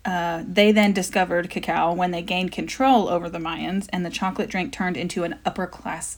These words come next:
privilege. And with the Aztecs, um,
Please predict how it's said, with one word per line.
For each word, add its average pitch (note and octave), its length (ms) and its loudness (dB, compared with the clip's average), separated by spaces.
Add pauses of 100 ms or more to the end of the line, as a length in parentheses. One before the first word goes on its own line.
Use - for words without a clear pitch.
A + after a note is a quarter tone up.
privilege. - 800 -10 (760)
And G3 380 4
with A#3 240 8
the A3+ 140 0
Aztecs, E3+ 800 0
um, E3+ 440 -2